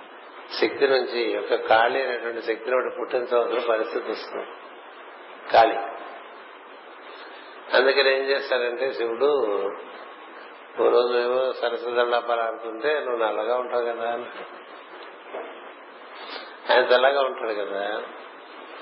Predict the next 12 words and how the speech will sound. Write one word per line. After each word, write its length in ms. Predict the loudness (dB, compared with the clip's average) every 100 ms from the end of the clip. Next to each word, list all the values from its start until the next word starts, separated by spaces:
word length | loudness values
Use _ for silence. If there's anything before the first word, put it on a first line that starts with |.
| -6 0
అందుకే 240 | 4 6
"నువ్వు 220 | 4 6
నల్లగా 340 | 4 4 0 0
ఉంటావు 460 | 0 0 0 0
కదా" 180 | 0 0 0 -2 -2 -4 -6 -8
అని. 320 | -4 -4 -4 -6 -10 -10 -14 -16 -16 -16 -18 -16 -2
అప్పుడప్పుడు 360 | 0 4 4 4
చీకట్లో 480 | 2 2 2 2 0
కొంచెం 240 | 0 -2
కనపడటం 500 | -2 -2 -4 -2 0
కష్టం 400 | 0 0 0 -2
ఉండటం 460 | 0 -2 -6 -6